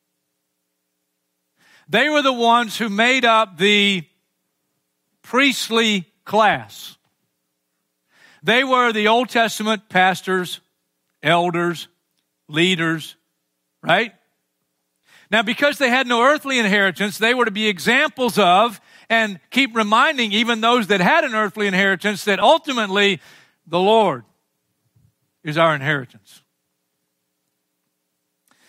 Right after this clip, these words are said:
Something else significant about the Levites, and I don't know if you know this, their heritage. They weren't chosen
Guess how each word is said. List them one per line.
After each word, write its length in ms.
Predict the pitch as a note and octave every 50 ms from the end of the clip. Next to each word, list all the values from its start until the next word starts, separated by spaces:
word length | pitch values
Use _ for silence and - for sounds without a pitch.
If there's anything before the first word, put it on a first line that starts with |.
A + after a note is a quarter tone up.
| _ _ _ _
Something 380 | _ - C#4 D4 D4+ C#4+ C4+ C4+
else 180 | C4+ C4+ A3+ -
significant 480 | - A#3 G#3+ B3 B3+ B3 B3 G#3 G#3+
about 380 | G3+ G#3 G#3 G3 F#3+ - - -
the 80 | E3+
Levites, 680 | F3+ G3+ B3+ C4+ A3+ G3+ F#3 D3 B2 A#2 _ - - - -
and 80 | D3+
I 100 | F3+ A#3
don't 100 | C#4 C4+
know 80 | B3+ B3
if 100 | G3+ E3+
you 80 | G3+ F#3+
know 160 | B3+ C#4+ B3+
this, 340 | F3+ C#3 B2+ - - - _ _ _ _ _ _ _ _ _ _ _ _ _ _ _ _ _ _ _ _ _ _ _ _ _
their 140 | E3 E3+ D#3+
heritage. 800 | C#3+ G3+ C4 C4+ B3+ G#3+ E3+ - - C#3 A#2+ _ - - - _ _ _ _ _ _ _ _ _ _ _ _ _ _ _ _ _ _ _ _ _ _ _ _
They 140 | - A#3+ C#4
weren't 280 | D4+ D4+ D4 D4 C4+ -
chosen 680 | - - C#4 D4 D#4+ E4+ D#4 G3 F3+ G3+ E3 C#3 A2+